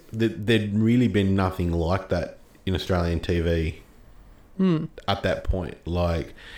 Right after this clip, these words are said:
Speaker 1: you know, you had your Graham Kennedys and stuff like that, that had game shows and, and bits and pieces and talk shows and stuff like that. But this was everything. This was a game show. It was a t-, it was a talent contest. It was a comedy sketch show. It was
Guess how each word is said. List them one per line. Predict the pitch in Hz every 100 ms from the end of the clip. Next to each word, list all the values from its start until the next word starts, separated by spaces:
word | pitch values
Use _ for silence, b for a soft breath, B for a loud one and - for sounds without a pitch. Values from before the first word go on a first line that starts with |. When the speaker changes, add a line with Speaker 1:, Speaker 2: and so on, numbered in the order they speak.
| B
Speaker 1:
you | 98
know, | 104
you | 101
had | 117
your | 92
Graham | 110 101 95
Kennedys | - 92 92 92 87
and | 82
stuff | 90 -
like | 87
that, | 85 82
that |
had | 85 78
game | 87 82 85
shows | 80 85 82 82
and, | 82 82 -
and | 85 82 82
bits | 85 -
and | 82
pieces | 82 82 82
and | 82 -
talk | 82 82
shows | - 82 80
and | 80
stuff | 82 82
like | 82
that. | 90 B B B
But | -
this | 123
was | 120 -
everything. | 107 95 80
This | 87 92
was | 110
a |
game | 95 101 92
show. | 90
It | 78 76
was | 85
a |
t-, | - - -
it | 104 B B B B
was | 98
a | 92
talent | 110 110 101 -
contest. | 87 92 78 -
It | -
was | 90 87 82 82 - -
a |
comedy | - 110 101
sketch | - 107 -
show. | - 87 82
It | 67 82
was | 85 82 82